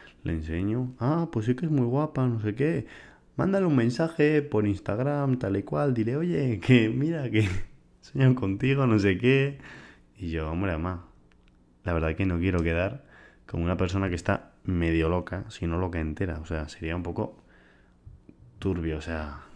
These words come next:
que le hiciese eso. Pero bueno, mi madre viviendo, pues, en otro mundo. Y obviamente no le he dicho nada. Marina, que sé que escuchas el podcast porque eres fan.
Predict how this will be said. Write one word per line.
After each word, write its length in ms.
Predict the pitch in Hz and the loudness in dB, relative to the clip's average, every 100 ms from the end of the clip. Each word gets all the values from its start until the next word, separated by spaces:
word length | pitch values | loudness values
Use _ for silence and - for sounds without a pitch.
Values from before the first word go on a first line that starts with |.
| - - | -18 -8
que 100 | 82 | -4
le 120 | 80 | -4
hiciese 340 | 78 82 80 82 | -4 -6 -4 -6
eso. 240 | - 82 - - - - | -8 -14 -16 -14 -16 -16
Pero 180 | - 78 | -10 -8
bueno, 240 | 78 76 - | -8 -10 -8
mi 140 | 85 | -8
madre 280 | 80 80 92 | -6 -4 -4
viviendo, 480 | 87 80 82 107 - - 123 - - | -4 -4 -4 -6 -8 -10 -10 -12 -14
pues, 180 | - 78 | -10 -6
en 120 | 76 | -6
otro 180 | 78 87 | -4 -4
mundo. 280 | 82 90 95 - - - - - - - _ | -4 -4 -4 -6 -10 -18 -16 -18 -18 -20 _
Y 600 | 107 107 98 92 87 82 - | 0 2 2 2 0 -4 -4
obviamente 540 | 95 92 95 95 87 | -4 -2 0 0 -2
no 120 | 82 82 | -2 -2
le 80 | |
he 20 | 87 | -2
dicho 240 | 85 85 | -4 -6
nada. 320 | 85 85 110 - - - - - - - - - - | -6 -6 -2 2 2 0 -20 -20 -20 -20 -20 -18 -6
Marina, 560 | 92 90 95 98 82 - - - - - - | 0 2 2 0 -2 -6 -12 -10 -12 -12 -8
que 120 | - 87 | -2 0
sé 120 | 87 | 2
que 60 | |
escuchas 340 | 87 - 92 104 | 2 0 2 2
el 120 | 113 | 2
podcast 520 | - 87 85 76 - - | 0 -4 -6 -10 -12 -14
porque 640 | - 82 80 80 80 82 | -8 -4 -4 -4 -6 -6
eres 240 | - 85 - | -4 -4 -4
fan. 340 | - 85 | -4 -4